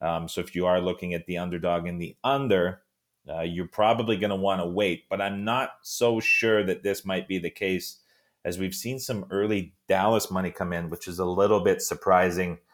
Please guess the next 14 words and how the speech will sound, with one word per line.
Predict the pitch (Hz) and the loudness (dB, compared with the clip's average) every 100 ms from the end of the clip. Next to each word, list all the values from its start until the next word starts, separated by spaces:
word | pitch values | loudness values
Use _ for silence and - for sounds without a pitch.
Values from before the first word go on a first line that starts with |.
| _ _ _ | _ _ _
um, | - 82 82 78 | -4 -2 -2 -6
especially | - 95 90 92 | -4 -2 0 0
off | 90 87 - | 0 0 -2
New | 90 | -6
England | 90 90 87 | -4 -4 -6
against | 82 87 - | -6 -8 -8
the | 82 | -8
Eagles. | 82 95 87 80 _ | -6 -2 -4 -4 _
But | 104 92 - _ | 2 2 -2 _
I, | - - 104 | -12 -4 -4
I | |
think | - 123 120 | -2 -8 -6
that | 139 | -6
that | - 95 92 | -2 -4 -6